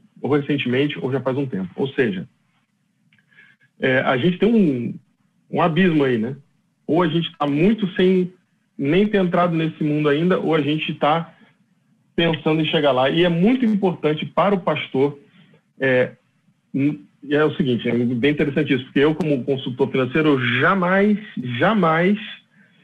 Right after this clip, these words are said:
recomendei imóvel como forma de investimento, tá? É, isso aí, isso aí é uma, uma visão antiga do brasileiro que eu vou explicar daqui a pouquinho aqui, mas eu jamais recomendei pra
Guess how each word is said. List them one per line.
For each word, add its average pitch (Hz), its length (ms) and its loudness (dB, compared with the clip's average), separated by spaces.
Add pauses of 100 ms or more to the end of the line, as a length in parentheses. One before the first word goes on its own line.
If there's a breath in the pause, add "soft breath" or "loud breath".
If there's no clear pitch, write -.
(260 soft breath)
recomendei 170 880 2 (400)
imóvel 156 720 2 (240)
como 151 340 -2
forma 143 260 -2
de 147 100 -2
investimento, 135 580 -2 (280)
tá? - 180 -10 (640)
É, - 300 -6 (220)
isso - 200 -6
aí, 135 200 0 (400)
isso - 300 -8
aí 139 60 2
é 143 40 2
uma, 147 360 0
uma 131 180 -2
visão 131 380 0
antiga 160 420 0
do 147 80 -4
brasileiro 135 360 0
que 147 60 -6
eu 139 40 0
vou 139 100 0
explicar 127 280 -4
daqui - 140 -4
a 107 40 -2
pouquinho 120 400 -4
aqui, 127 320 -4 (380 soft breath)
mas 135 240 0
eu 147 160 4
jamais 185 480 2
recomendei 139 600 -2 (680)
pra 214 360 0